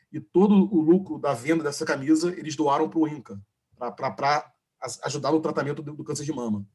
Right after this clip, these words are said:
Uma atitude louvável que, que vale a pena ser, ser, ser falada aqui, né?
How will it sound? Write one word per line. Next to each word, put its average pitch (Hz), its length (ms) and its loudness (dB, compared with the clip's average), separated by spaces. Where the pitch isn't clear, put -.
Uma 135 180 0
atitude 151 380 2
louvável 165 800 6
que, 143 280 -16
que 117 100 -18
vale 147 160 2
a 160 40 2
pena 160 160 0
ser, 151 320 -2
ser, 147 260 -10
ser 143 220 -14
falada 135 260 -6
aqui, 107 240 -8
né? 101 140 -4